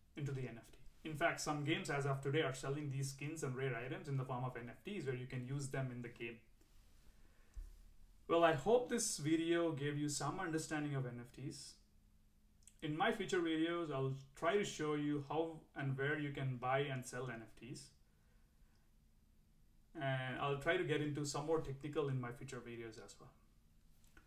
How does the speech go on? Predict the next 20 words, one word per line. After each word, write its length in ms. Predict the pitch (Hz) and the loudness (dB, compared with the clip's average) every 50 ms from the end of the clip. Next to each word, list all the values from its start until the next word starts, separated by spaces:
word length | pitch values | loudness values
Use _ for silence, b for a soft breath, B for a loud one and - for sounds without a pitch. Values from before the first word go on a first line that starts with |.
| b b b b b b b b b b b - | b b b b b b b b b b b -6
I 60 | 165 | -4
put 220 | 147 - 381 427 - | 2 8 8 10 10
a 80 | 247 | 10
lot 200 | 175 175 175 175 | 8 6 6 6
of 100 | - 156 | 6 2
effort 360 | 160 147 - 160 160 165 160 | 2 0 2 4 4 4 4
in 100 | 151 139 | 2 0
understanding 460 | 135 135 139 139 - 151 143 143 135 131 | 0 0 0 0 0 -2 -2 -2 -2 -2
these 240 | 127 131 135 - | -2 -4 -6 -8
things 500 | - - 135 143 156 - - - - - - - - - - _ - | -6 -6 -4 -4 -4 -6 -8 -10 -12 -14 -18 -20 -20 -20 -20 _ -10
and 120 | - 135 131 | -8 -6 -6
explaining 520 | 123 - - - 147 139 139 139 135 131 | -6 -8 -8 -4 -2 -2 0 0 0 0
them 220 | 127 127 123 127 127 | 0 -2 -4 -4 -4
in 120 | 127 120 | -6 -6
plain, 260 | - 131 127 127 127 | -4 -4 -4 -4 -4
simple 300 | 127 - 123 - - 123 | -6 -6 -8 -8 -8 -10
terms, 360 | 113 - 117 123 139 - 127 - | -10 -10 -10 -8 -8 -8 -8 -8
so 120 | - 143 | -8 -4
I 40 | 143 | -4
would, 160 | 143 143 139 | -2 -2 -4